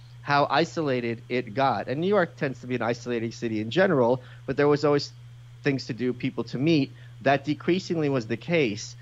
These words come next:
And here in Austin, it's just been, like,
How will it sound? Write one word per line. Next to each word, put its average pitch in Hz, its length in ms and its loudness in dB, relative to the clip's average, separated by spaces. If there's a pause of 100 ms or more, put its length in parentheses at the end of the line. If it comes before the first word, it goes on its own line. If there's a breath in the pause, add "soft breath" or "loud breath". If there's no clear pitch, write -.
(360 loud breath)
And 139 140 2
here 214 240 4
in 160 80 4
Austin, 120 680 0
it's 123 220 -6
just - 260 -4
been, 131 340 0 (480 loud breath)
like, 135 220 2